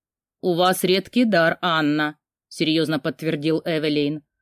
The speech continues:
"Вы способны сопротивляться чужому влиянию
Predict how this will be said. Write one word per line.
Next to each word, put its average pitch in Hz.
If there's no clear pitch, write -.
"Вы 170
способны 151
сопротивляться 160
чужому 160
влиянию 147